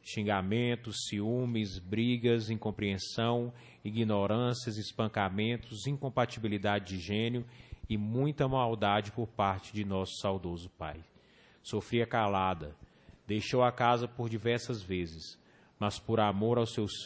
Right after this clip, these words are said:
filhos, voltava sempre. A vida a dois ficou tão insuportável, tão difícil, que após mais de vinte anos de união, se separavam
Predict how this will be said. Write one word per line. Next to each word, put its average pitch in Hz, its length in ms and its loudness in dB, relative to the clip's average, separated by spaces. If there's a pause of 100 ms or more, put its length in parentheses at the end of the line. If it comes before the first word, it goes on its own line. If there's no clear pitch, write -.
filhos, 127 680 0 (200)
voltava 95 540 2
sempre. 80 520 -8 (720)
A 107 160 6
vida 135 300 6
a 131 60 8
dois 131 320 4
ficou 127 320 2
tão 151 340 2
insuportável, 107 960 0 (400)
tão 135 200 4
difícil, 113 680 0 (340)
que - 120 0
após 113 380 6
mais 113 280 2
de 113 80 2
vinte 123 400 -2
anos 113 240 2
de 104 120 -2
união, 107 520 2 (260)
se - 140 -10
separavam 104 800 2